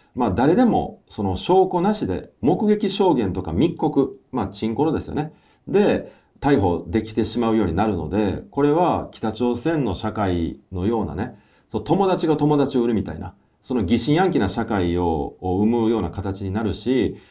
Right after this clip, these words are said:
私たち日本人同士がお互いを疑い合って、その、もうビクビクしながら生きていくような社会を、お、作ろうというふうに誰が思ってるのかっていうと、これは自民党さんではなくて、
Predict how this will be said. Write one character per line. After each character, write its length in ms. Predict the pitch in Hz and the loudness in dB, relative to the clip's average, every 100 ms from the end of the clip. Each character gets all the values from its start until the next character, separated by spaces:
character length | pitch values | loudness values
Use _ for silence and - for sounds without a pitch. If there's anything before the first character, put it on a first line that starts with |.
| _ _ | _ _
私 260 | 120 147 147 | -2 0 2
た 80 | 127 | 0
ち 160 | 107 | 2
日 100 | 107 | 4
本 200 | 143 160 | 4 4
人 260 | 143 156 151 | 4 2 2
同 160 | 160 143 | 2 2
士 200 | - 107 | 0 0
が 360 | 160 95 71 - - | 0 -2 -4 -14 -6
お 120 | 101 | -2
互 260 | 113 117 117 | 0 2 2
い 40 | |
を 60 | 117 | 2
疑 320 | 143 139 139 | 2 2 2
い 100 | 135 | 2
合 60 | |
っ 100 | 131 | -2
て、 460 | - 92 92 73 71 _ _ _ _ | -4 -4 -2 -4 -10 _ _ _ _
そ 140 | 98 | -4
の、 80 | 95 90 87 82 80 85 | -2 -2 -2 -2 -4 -4
も 120 | 85 | 0
う 20 | |
ビ 120 | 123 | 2
ク 100 | 220 | 4
ビ 80 | 147 | 2
ク 60 | - | 0
し 100 | 101 | -4
な 100 | 85 | -4
が 80 | 82 | -6
ら 200 | 76 - - | -8 -10 -14
生 80 | |
き 100 | - | -6
て 140 | - 101 | 0 0
い 60 | |
く 80 | 101 | 2
よ 60 | 107 | 0
う 20 | |
な 100 | 82 | -2
社 160 | 98 95 | -4 -6
会 300 | 92 78 85 | -6 -6 -2
を、 400 | 113 85 - - 85 | 0 0 -4 -12 -10
お、 600 | 87 82 76 71 62 - - | -6 -6 -6 -8 -12 -16 -20
作 220 | - 101 | -4 0
ろ 120 | 113 | 0
う 80 | - | -2
と 220 | 67 - _ - | -8 -12 _ -2
い 100 | 104 | 0
う 80 | |
ふ 140 | 104 98 | 2 0
う 60 | |
に 320 | 92 113 - - | 0 -2 -4 -6
誰 220 | 120 156 165 | 0 2 4
が 100 | 165 | 4
思 200 | 160 156 | 2 0
っ 80 | |
て 100 | - | -2
る 80 | 156 | -2
の 100 | 147 | -2
か 120 | 143 | -4
っ 120 | 131 - | -8 -4
て 80 | 135 | -4
い 80 | |
う 60 | 131 | -2
と、 280 | 156 123 - _ | -2 -2 -4 _
こ 120 | - | -4
れ 60 | 151 | -2
は 20 | |
自 160 | 87 104 | 0 0
民 220 | 120 123 | 0 0
党 160 | 135 127 | 0 0
さ 180 | 143 | -2
ん 60 | 143 | -2
で 60 | 135 | -2
は 100 | 113 | -4
な 120 | 123 | -6
く 80 | - | -6
て、 220 | 87 | -8